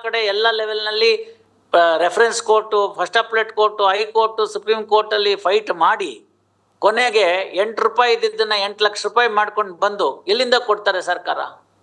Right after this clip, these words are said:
ಅವರು ಹೇಳಿರ್ತಕ್ಕಂಥದ್ದು ರೀತಿ ಸರಿಯಾಗಿದೆ. ಹೌದಪ್ಪ, ನಿಮ್ ಮನೆಯಲ್ಲಿ ಚಿನ್ನ ಇದೆ, ಅದನ್ನ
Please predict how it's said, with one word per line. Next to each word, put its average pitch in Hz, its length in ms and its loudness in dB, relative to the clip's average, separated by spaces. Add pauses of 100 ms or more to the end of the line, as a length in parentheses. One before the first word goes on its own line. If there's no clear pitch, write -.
(3500)
ಅವರು 123 260 2
ಹೇಳಿರ್ತಕ್ಕಂಥದ್ದು 233 1080 2
ರೀತಿ 247 380 -4
ಸರಿಯಾಗಿದೆ. 175 580 -2 (520)
ಹೌದಪ್ಪ, 226 400 2 (1080)
ನಿಮ್ 196 160 -2
ಮನೆಯಲ್ಲಿ 269 360 2
ಚಿನ್ನ 233 220 -4
ಇದೆ, 220 300 0
ಅದನ್ನ 190 400 -2